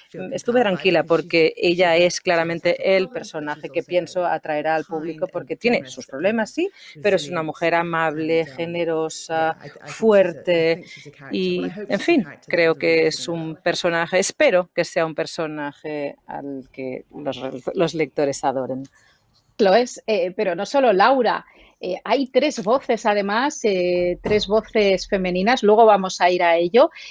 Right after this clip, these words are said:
Speaker 3: Pero quería preguntarte antes, ¿qué tienen en común,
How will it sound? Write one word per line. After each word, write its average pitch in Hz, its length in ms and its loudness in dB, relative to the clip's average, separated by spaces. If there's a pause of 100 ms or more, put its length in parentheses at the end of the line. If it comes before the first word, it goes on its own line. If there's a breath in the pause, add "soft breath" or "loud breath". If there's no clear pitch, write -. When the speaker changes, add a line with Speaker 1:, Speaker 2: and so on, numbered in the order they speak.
(300 loud breath)
Speaker 3:
Pero 226 500 8
quería 254 220 2
preguntarte 262 640 -2
antes, 220 580 -4 (240)
¿qué 247 120 2
tienen 285 280 0
en 240 120 -2
común, 247 580 2